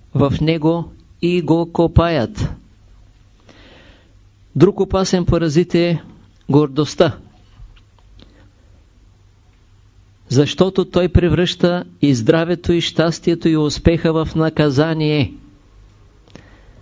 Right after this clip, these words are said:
Значи гордостта превръща и здравето, и успеха,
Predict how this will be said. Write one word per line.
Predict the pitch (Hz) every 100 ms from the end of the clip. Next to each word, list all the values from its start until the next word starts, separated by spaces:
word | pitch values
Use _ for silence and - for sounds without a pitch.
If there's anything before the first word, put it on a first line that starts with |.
| - - -
Значи | 143 147 123
гордостта | 151 131 151 - 180
превръща | 175 165 170 165 180
и | 160
здравето, | 127 156 170 170 170
и | 170
успеха, | 160 - 165 156 160